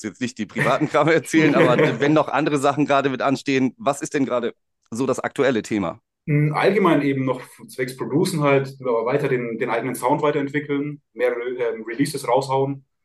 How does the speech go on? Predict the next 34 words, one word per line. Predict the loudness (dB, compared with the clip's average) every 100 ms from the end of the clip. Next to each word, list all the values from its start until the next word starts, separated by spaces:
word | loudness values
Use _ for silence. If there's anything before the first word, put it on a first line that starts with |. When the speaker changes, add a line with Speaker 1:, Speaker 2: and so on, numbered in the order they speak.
| _ -10
Speaker 2:
ähm, | -6 -4 -4 -4 -6 -8 -14 -18 -10
allgemein | -4 0 -2
die | -2
D-J-Skills | -6 2 6 6 4 -4 -2 -2 -2
noch | -2
weiter | 0 -2
verfeinern, | -4 -2 -2 -2
auch | -4 -4
wenn | -6
die | -6
schon | -6 -6
auf | -8
einem | -8 -10
guten, | -10 -8 -6
auf | -6 -8
einer, | -14 -16
auf | -16
einer | -14
guten | -8
Basis | -2 -2 -2
sind | -6 -6
eigentlich. | -8 -10 _ _ _ _ _ _ -8
Ähm, | -4 0
aber | 0
da | -2
kann | -2
man | 0
immer | 2 2
weiter | 2 2 0
sich | -2
weiterentwickeln, | -2 -2 -4 -6 -6
finde | -8 -10
ich. | -12 -14 _ _ _ _ _ _ _ _ _ -20 -2
Und | 2 4 2 -4 -8 -14 -18